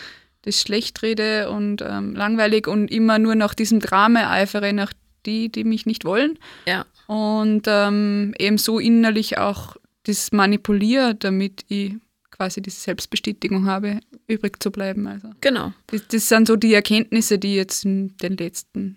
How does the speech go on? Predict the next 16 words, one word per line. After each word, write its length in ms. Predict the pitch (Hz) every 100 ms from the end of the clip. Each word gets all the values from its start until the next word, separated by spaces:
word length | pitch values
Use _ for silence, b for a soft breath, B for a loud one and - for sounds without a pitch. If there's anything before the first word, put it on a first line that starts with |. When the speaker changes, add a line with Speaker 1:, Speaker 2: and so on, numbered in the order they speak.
| _
Speaker 1:
Jahren, 360 | 190 185 202 190 _ _
sag 160 | - 208
ich 80 | 208
mal, 240 | 202 208 _ _ _ _ _ _ _ _ _
mit 200 | 202 196
viel 260 | - 208 196 B B B B
<laughs> 440 | _ - - _
Podcasts, 720 | - 208 - 220 208 202 - -
Lesen, 560 | 208 214 208 208 208 196 - _ _ -
Speaker 2:
Ja. 140 | 202
Speaker 1:
Nachdenken, 640 | 208 - 214 202 208 208 - - b b b b _ _ -
ähm, 540 | 196 190 190 190 190 - _ _ _ _ _ _
so 160 | - -
gefunden 440 | - - 240 208
hätte, 340 | 190 - -
ja. 200 | 196 196